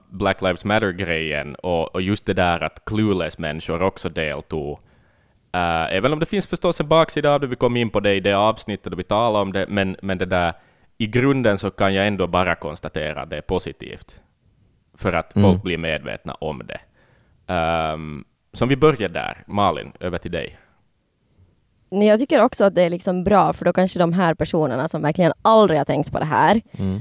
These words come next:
Speaker 3: och personer som kanske tidigare har slängt sig med typ en ord och andra ord man inte ska använda,
Speaker 1: Mm.
Speaker 3: så kanske de liksom inser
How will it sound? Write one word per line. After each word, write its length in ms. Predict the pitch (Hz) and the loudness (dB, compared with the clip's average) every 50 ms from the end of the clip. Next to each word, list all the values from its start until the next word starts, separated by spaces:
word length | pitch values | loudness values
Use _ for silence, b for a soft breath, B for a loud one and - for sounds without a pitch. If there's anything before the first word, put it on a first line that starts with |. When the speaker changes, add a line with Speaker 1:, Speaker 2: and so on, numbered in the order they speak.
| - _ _ | -8 _ _
Speaker 3:
och 360 | - 185 180 - _ - - - | -2 -2 -2 -2 _ -20 -8 -4
personer 580 | - 196 - - 196 170 156 147 147 151 147 160 | -2 -2 0 0 0 0 0 0 -2 -4 -6 -6
som 280 | - - 165 165 160 | -6 -6 -6 -6 -6
kanske 340 | - - 160 165 - - 170 | -6 -6 -6 -6 -6 -8 -12
tidigare 420 | - - 185 160 143 139 135 131 135 | -10 -8 -6 -4 -4 -4 -4 -4 -4
har 60 | 151 | -6
slängt 320 | - - 165 143 151 151 | -6 -6 -6 -6 -6 -6
sig 260 | - - 160 143 135 135 | -6 -4 -4 -2 -2 -2
med 460 | 135 139 151 - 113 - - - - | -2 -2 -2 -2 -4 -6 -8 -10 -8
typ 200 | - 143 139 - - | -8 -8 -8 -6 -4
en 240 | - 147 147 135 | -4 -4 -2 -2
ord 200 | - 135 143 110 | -4 -4 -4 -4
och 100 | 92 143 | -4 -4
andra 200 | 143 131 123 135 | -6 -6 -6 -6
ord 160 | 135 131 143 139 | -6 -6 -6 -6
man 140 | 139 135 | -6 -6
inte 160 | 139 143 139 - | -6 -6 -8 -6
ska 120 | - - | -6 -4
använda, 400 | 139 135 123 127 131 135 135 - | -2 -2 -2 -2 -4 -2 -2 -2
Speaker 1:
Mm. 120 | 185 87 b b b b b b b | -4 -4 b b b b b b b
Speaker 3:
så 140 | b - 202 | b -2 0
kanske 200 | - 214 202 220 | 2 2 2 2
de 160 | 220 233 233 | 2 2 2
liksom 280 | 214 202 - 220 202 160 - | 2 0 0 -2 -2 -2 0
inser 920 | - 240 220 208 208 196 196 - - 160 156 147 151 151 147 151 170 | 0 0 2 2 0 -2 -4 -4 -4 -2 -2 0 0 0 0 -2 -2